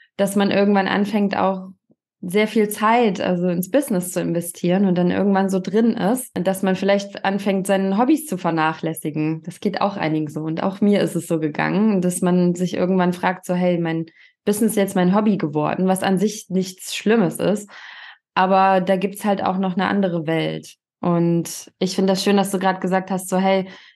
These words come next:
vielleicht kann ich dann auch mal in andere Bereiche gucken und jetzt einfach mal innehalten im Business."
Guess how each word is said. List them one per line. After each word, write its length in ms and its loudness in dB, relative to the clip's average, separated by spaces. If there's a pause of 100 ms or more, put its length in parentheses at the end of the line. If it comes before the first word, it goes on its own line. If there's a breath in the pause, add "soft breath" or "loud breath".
(160)
vielleicht 600 -2 (100)
kann 180 -2
ich 100 -2
dann 140 0
auch 80 0
mal 120 2
in 60 2
andere 260 2
Bereiche 400 -2
gucken 320 -2
und 140 2
jetzt 140 -2
einfach 320 -2
mal 140 2
innehalten 560 0
im 140 -4
Business." 520 -2